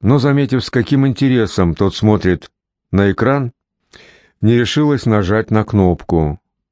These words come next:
«Что с тобой?» «Я знаю этого человека». «Знаешь?» «Да». «Ну,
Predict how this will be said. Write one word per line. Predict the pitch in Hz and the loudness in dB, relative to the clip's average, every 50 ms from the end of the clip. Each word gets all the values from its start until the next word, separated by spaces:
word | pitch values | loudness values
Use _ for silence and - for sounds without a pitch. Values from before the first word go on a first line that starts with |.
| _ _ _ _ _ _ _ - | _ _ _ _ _ _ _ -14
«Что | - - - - 143 123 | -12 -8 -4 -2 -2 -2
с | - - | -2 -2
тобой?» | 113 98 82 80 78 71 67 60 - _ _ _ _ _ _ _ _ _ _ _ _ _ _ _ _ _ _ _ _ _ _ | -2 0 0 0 0 -2 -2 -4 -8 _ _ _ _ _ _ _ _ _ _ _ _ _ _ _ _ _ _ _ _ _ _
«Я | - 80 80 98 104 107 - 107 101 - _ _ _ _ _ _ _ _ _ _ _ _ _ _ _ _ _ _ _ _ _ | -4 -2 0 0 2 0 0 -2 -4 -8 _ _ _ _ _ _ _ _ _ _ _ _ _ _ _ _ _ _ _ _ _
знаю | - 82 82 95 104 110 107 101 92 80 - _ | -6 -2 0 2 2 2 2 0 0 -2 -4 _
этого | - 92 87 - 82 76 - | -4 -4 -2 -2 -4 -4 -4
человека». | - - 90 87 87 85 78 73 71 - - - 71 67 67 - _ _ _ _ _ _ _ _ _ _ _ _ _ _ - | -4 -2 0 0 0 0 0 -2 -4 -6 -6 -6 -6 -6 -8 -10 _ _ _ _ _ _ _ _ _ _ _ _ _ _ -12
«Знаешь?» | - 71 73 85 92 98 113 131 120 101 - - - - _ _ _ _ _ _ _ _ _ _ _ _ _ | -8 -4 -2 0 0 0 0 -2 -4 -4 -8 -10 -14 -16 _ _ _ _ _ _ _ _ _ _ _ _ _
«Да». | - 82 80 90 104 95 85 82 - _ _ _ _ _ _ _ _ _ _ _ _ _ _ _ _ _ _ _ - | -8 -4 -2 0 0 0 -2 -4 -10 _ _ _ _ _ _ _ _ _ _ _ _ _ _ _ _ _ _ _ 0
«Ну, | 110 127 139 147 147 147 139 127 - | 2 2 2 2 2 2 0 -2 -4